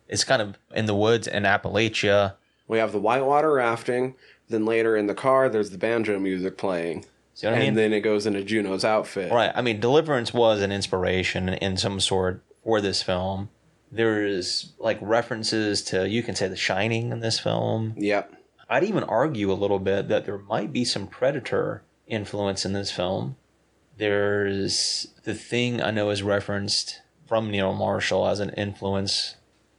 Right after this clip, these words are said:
Speaker 1: but it's done well, you know? It's not a blatant
Speaker 2: Yeah.
Speaker 1: ripoff.
Speaker 2: There's, of course, his own shout out to Dog Soldiers.
Speaker 1: Yeah, I read about that and saw that too. I mean, it's, it's pretty cool. It's clever.
Speaker 2: The wolf head.
Speaker 1: Yeah. That and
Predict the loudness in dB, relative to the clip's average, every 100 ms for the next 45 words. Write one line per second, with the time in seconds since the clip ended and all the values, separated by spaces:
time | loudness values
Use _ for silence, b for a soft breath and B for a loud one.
0 | _ 2 2 2 0 0 0 2 2 0
1 | -2 -12 _ -4 -2 -2 -6 _ _ _
2 | -8 -2 2 2 2 -2 -6 -6 0 0
3 | 2 2 0 0 -2 -4 -10 _ _ _
4 | -4 -2 0 -2 0 0 0 -2 -2 -2
5 | 0 0 0 0 -2 -4 -4 -4 -6 -6
6 | -6 -4 -4 0 0 2 0 -6 -8 -4
7 | 0 0 0 -2 -2 -2 0 2 4 4
8 | 2 2 2 -2 -4 -8 -14 -12 -6 -4
9 | -4 -8 -12 -12 -6 -4 -2 -6 -14 -8
10 | -4 -2 -4 -4 -6 -8 -14 _ _ -4
11 | -4 -8 -20 -10 0 2 2 0 -2 0
12 | 0 -4